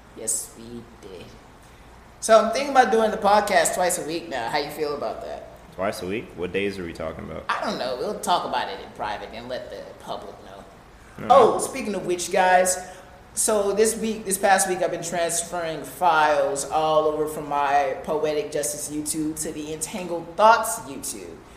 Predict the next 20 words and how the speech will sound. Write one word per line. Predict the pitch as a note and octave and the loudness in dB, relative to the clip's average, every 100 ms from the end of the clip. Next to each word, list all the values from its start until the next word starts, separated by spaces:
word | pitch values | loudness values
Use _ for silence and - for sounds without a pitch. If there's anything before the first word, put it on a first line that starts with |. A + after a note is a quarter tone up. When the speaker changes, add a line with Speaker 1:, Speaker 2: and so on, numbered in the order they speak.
| - - - | -20 -10 -4
Speaker 1:
So | D3+ D3 | -2 0
this | E3 E3 | 0 -2
will | F3 | -2
probably | G3 E3+ F3+ D#3+ | 2 2 2 -2
be | E3 | -4
the | D3+ | -6
last | C#3+ D3 D3+ - | 0 4 4 2
episode | - D#3 D3+ D#3 C#3+ C#3+ | -4 -4 -2 -2 -2 -2
that | C3 | -2
will | B2 | -4
go | A#2+ D3 C#3+ - | -6 -4 -6 -4
up | C#3+ D#3 - | -2 -2 -4
on | D3+ D3 | -8 -6
the | C#3+ | -6
Poetic | - C#3+ C#3+ C#3+ C#3+ | -4 -4 -2 -2 -4
Justice | C#3+ C#3+ - - | -4 -4 -4 -8
YouTube. | C#3+ - D3 C#3+ C3 | -10 -8 -8 -8 -6
And | C3+ | -6
after | C#3 C#3 | -6 -2
that, | C#3 C#3 C3+ - | 0 0 -2 -10